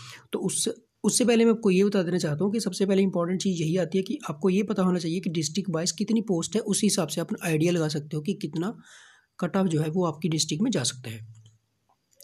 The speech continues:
तो सबसे पहले हम बात करेंगे कि डिस्ट्रिक्ट वाइज पोस्ट है कितनी है, डिस्ट्रिक्ट वाइज कितनी पोस्ट है, यूटी लेवल पे कितनी पोस्ट है और फिर,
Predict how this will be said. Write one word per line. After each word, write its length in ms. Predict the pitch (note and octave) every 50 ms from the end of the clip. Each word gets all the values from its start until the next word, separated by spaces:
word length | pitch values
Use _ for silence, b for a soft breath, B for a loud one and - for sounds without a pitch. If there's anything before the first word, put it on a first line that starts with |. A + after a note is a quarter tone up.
| B B B B B B _ _ -
तो 400 | A3+ A#3 B3 C4 C4+ A#3+ - - - _ _ - -
सबसे 280 | - G#3 G3+ - B3+
पहले 180 | A#3 A#3+ A#3 B3
हम 140 | B3+ A#3+ G3
बात 200 | F3 E3+ F3+ -
करेंगे 320 | - G#3 G#3 G#3+ G#3+ A3
कि 120 | G3 B3
डिस्ट्रिक्ट 340 | F#3+ F#3+ F#3 - - G3 F#3
वाइज 120 | F#3 G3 F#3+
पोस्ट 340 | - E3+ D#3+ F#3 - -
है 240 | - - E3+ E3 E3
कितनी 260 | D#3+ - D3 - D3
है, 60 | D3 C#3
डिस्ट्रिक्ट 360 | C#3 D3+ D3 - - F3+ E3+
वाइज 140 | F3 E3 E3
कितनी 260 | - F3 E3 D#3+ E3
पोस्ट 280 | - E3 D#3+ D#3+ -
है, 60 | E3+ D#3+
यूटी 280 | D3 C#3 C#3 D3+ D#3
लेवल 180 | D3+ D3+ D#3 D3+
पे 100 | D3 E3
कितनी 240 | - F3 - F#3+ F3+
पोस्ट 300 | F#3+ F3 E3+ - - G#3+
है 60 | G#3
और 100 | G#3+ G3+
फिर, 240 | G#3 A3+ A3+ A3+